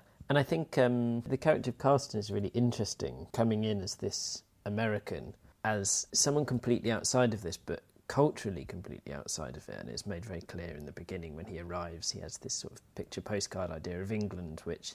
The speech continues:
the area he arrives in seems to completely conform to.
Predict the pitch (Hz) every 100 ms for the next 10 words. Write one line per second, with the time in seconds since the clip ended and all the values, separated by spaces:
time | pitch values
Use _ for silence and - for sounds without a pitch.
0 | 294 147 143 - - 135 131 120 117 117
1 | 127 143 127 110 101 - 98 101 - -
2 | 87 98 101 _ - 98 - 98 - 76
3 | - - 101 113 117 110 - 64